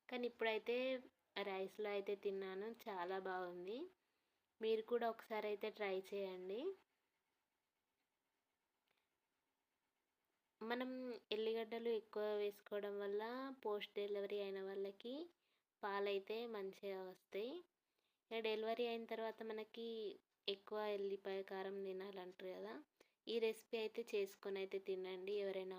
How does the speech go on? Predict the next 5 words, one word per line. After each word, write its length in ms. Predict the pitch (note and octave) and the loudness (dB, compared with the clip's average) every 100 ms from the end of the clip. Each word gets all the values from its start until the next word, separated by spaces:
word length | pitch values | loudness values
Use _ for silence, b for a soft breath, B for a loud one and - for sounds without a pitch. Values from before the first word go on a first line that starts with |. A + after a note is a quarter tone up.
| F3+ | -6
పోస్ట్ 280 | F#3+ F#3 - F#3+ | -4 -2 -2 -4
డెలివరీ 360 | F#3 F#3 F3+ F3+ | -2 -2 -2 -4
ఉమెన్స్ 320 | F3+ F3+ F#3 F3+ | -6 -8 -8 -8
ఉంటే. 240 | F3+ G#3 C4+ F#4 _ _ _ _ _ _ _ _ _ _ - _ _ _ _ _ _ _ _ _ _ _ _ _ _ _ _ _ _ _ _ _ _ _ _ _ _ _ _ _ _ _ - | -6 -6 -6 -6 _ _ _ _ _ _ _ _ _ _ -20 _ _ _ _ _ _ _ _ _ _ _ _ _ _ _ _ _ _ _ _ _ _ _ _ _ _ _ _ _ _ _ -6
ఇందులోకి 600 | A#3 A#3+ B3 B3 A#3+ B3+ | -4 0 0 0 -2 -4